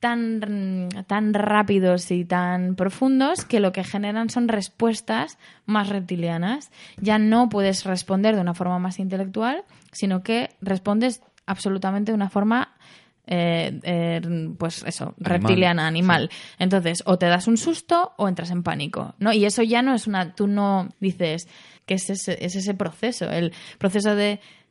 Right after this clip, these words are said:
Speaker 1: de re-, de empezar a ge-, a sentir esa emoción, y, pero claro, ahí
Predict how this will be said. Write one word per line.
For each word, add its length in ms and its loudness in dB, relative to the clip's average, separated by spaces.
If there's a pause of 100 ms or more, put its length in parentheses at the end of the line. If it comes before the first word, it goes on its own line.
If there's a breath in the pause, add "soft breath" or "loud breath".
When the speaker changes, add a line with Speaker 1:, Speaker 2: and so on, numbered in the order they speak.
Speaker 1:
de 140 -2
re-, 300 -2
de 180 0
empezar 420 -2
a 60 -4
ge-, 180 -10 (220)
a 160 -10
sentir 380 0
esa 180 0
emoción, 520 0
y, 80 -4
pero 240 -4
claro, 220 -2
ahí 420 -4